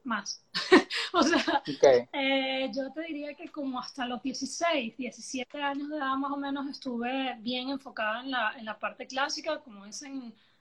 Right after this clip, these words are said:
Speaker 1: los americanos, classically trained, entrenada clásicamente, pero ya
Speaker 2: Ujú.
Speaker 1: a eso de los dieciséis, diecisiete, Víctor, eh, par de amigos míos de la, de la escuela de música, por cierto,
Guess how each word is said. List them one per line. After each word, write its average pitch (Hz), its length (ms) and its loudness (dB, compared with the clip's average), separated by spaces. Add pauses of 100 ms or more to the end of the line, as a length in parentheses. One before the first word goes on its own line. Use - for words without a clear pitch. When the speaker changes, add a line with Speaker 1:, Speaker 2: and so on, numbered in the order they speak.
(120)
Speaker 1:
los 220 220 -4
americanos, 226 640 0
classically 285 520 2
trained, 285 440 0 (500)
entrenada 269 680 4
clásicamente, 302 760 -2 (400)
pero 269 480 2
ya 262 320 6
Speaker 2:
Ujú. - 80 -2
Speaker 1:
a 302 60 -2
eso - 180 -6
de 370 80 -4
los 311 100 -4
dieciséis, 277 440 -4
diecisiete, 320 520 -6
Víctor, 349 520 -8
eh, 214 400 -4 (1120)
par 277 240 0
de 370 60 0
amigos 330 500 -2
míos 302 380 2
de 262 220 0
la, 214 460 0
de 233 200 -2
la 220 80 -2
escuela 254 420 -2
de 311 80 0
música, 240 400 -4
por 247 180 -6
cierto, 240 400 -4